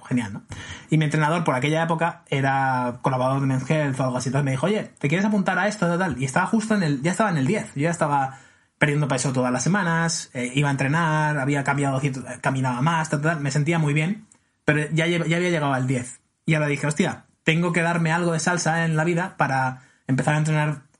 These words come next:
fuerza con intención y tener una progresión no sé cuánto y empezar a ver un poco más de cambio físico, no solamente de pérdida de grasa, sino de ganar masa muscular y verme mejor y verme más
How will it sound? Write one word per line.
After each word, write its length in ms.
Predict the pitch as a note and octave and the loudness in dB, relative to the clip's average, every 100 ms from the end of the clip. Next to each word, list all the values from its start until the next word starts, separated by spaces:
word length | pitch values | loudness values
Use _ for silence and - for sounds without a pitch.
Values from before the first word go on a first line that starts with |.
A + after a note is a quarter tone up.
| _ | _
fuerza 360 | - E3 D#3 D3+ | 0 0 2 0
con 160 | D3+ | 2
intención 600 | D3+ C#3 C3+ F#3+ F3+ F3 | 2 2 0 0 0 0
y 80 | D3 | 0
tener 180 | C3+ C#3 | 0 0
una 140 | C#3+ | 0
progresión 360 | C#3+ D3 C#3 D3+ | 0 -2 0 -2
no 60 | C#3+ | 0
sé 80 | |
cuánto 380 | D3+ E3 E3 F3 | 0 0 0 0
y 260 | F3 F3+ F3 D#3 | 0 0 -2 -8
empezar 380 | C#3 D3+ D3+ | -2 0 2
a 60 | D3+ | 2
ver 160 | D3+ D#3+ | 0 0
un 100 | D3+ | 0
poco 180 | D#3 | 0
más 160 | D3+ D3+ | 0 0
de 60 | C#3+ | 0
cambio 260 | D3 D3+ | 0 0
físico, 320 | D3 C#3 C3 | 0 -2 0
no 60 | B2+ | -2
solamente 340 | C#3+ C#3 C3+ | 0 -2 0
de 80 | C#3+ | 0
pérdida 240 | C3+ C3+ C3+ | 0 -2 -2
de 80 | |
grasa, 220 | C#3 C#3+ D3+ | -2 0 0
sino 160 | C3+ | 0
de 120 | B2+ | 0
ganar 280 | B2 B2 C3+ | -2 -2 -2
masa 180 | C3+ C#3 | -2 -2
muscular 460 | B2+ - D3 D#3 D3 | -2 0 0 2 0
y 40 | |
verme 220 | C3 C3+ | 0 0
mejor 340 | C3 C3+ D3+ C#3 | 0 0 0 0
y 60 | |
verme 220 | C3 C3+ | 0 0
más 380 | C3 C#3 - - | 2 0 -2 -8